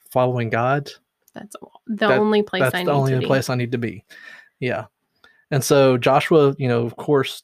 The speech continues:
Speaker 1: does what everybody does. They fall down and worship him and ask, you know, "What does the Lord say for us to do?" And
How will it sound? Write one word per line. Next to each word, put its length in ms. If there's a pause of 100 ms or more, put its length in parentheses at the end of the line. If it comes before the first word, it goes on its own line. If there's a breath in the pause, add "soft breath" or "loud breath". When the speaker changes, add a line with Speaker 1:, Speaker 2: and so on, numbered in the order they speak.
Speaker 1:
does 220
what 160
everybody 440
does. 440
They 200
fall 160
down 180
and 80
worship 320
him 300 (500 soft breath)
and 500 (220)
ask, 300
you 100
know, 80
"What 240
does 180
the 80
Lord 260
say 600
for 220
us 120
to 100
do?" 320 (1200)
And 440